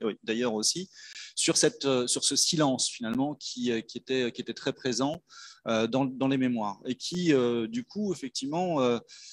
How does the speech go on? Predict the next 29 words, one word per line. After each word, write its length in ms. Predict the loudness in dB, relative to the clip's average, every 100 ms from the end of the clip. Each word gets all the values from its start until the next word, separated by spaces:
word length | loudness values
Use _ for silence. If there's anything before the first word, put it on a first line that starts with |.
| -10 -4
euh, 220 | -2 -2 -2 -6 _
travaille 480 | 2 6 6 4 2
beaucoup 360 | 0 2 2
les, 160 | 2 0
les 120 | 0
familles 340 | -2 -2 0 0
entières, 420 | -2 -4 -6 -4
hein. 300 | -4 -2 0
Euh, 160 | 0
Raphaël 380 | -2 -2 -2 -2
Branche 380 | -2 -4 -4 -2
a 320 | -2 -2 -4
sorti 340 | -6 -6 -6 -4
un 80 |
livre 300 | -2 -2 -2
sur 160 | -4 -6
le 40 |
sujet 280 | -6 -4 -2
aussi 300 | 0 0 -2
il 40 | -2
y 60 |
a, 180 | -2 -4
il 80 | -6
y 80 | -8
a, 20 |
il 220 | -8 -6
y 60 | -2
a 40 |
peu. 300 | 2 2